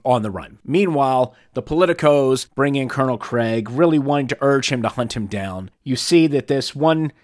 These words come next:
congressman who has aspirations for the Senate, ultimately the White House, is the one behind it all and trying to manipulate the entire situation.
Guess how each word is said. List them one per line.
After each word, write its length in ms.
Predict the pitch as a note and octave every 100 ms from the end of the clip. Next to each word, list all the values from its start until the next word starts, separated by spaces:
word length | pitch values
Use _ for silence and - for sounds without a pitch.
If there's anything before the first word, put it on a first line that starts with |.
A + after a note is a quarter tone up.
| -
congressman 720 | C#3+ D3 C3+ - C#3+ C#3 C3+
who 400 | C3+ A2+ G#2+ G#2+
has 320 | A2 B2+ B2+
aspirations 480 | C3+ B2+ C3+ B2+ B2
for 140 | - A2+
the 40 |
Senate, 380 | - D3 C3 B2
ultimately 440 | B2+ A#2 A#2+ G#2+
the 80 | G#2
White 240 | A2 D#3+ B2+
House, 380 | C#3 C3+ -
is 80 | A2+
the 80 | A2
one 140 | G#2+
behind 380 | F#2 - A#2+ B2+
it 80 | A#2+
all 400 | A#2+ A2+ A2+ A2 -
and 220 | - A2
trying 240 | - D3
to 80 | C3
manipulate 600 | B2 C#3 C3+ C3 A2+ A2
the 80 | A#2
entire 280 | G#2 A2+ G2
situation. 680 | - - G2 F#2+ - F2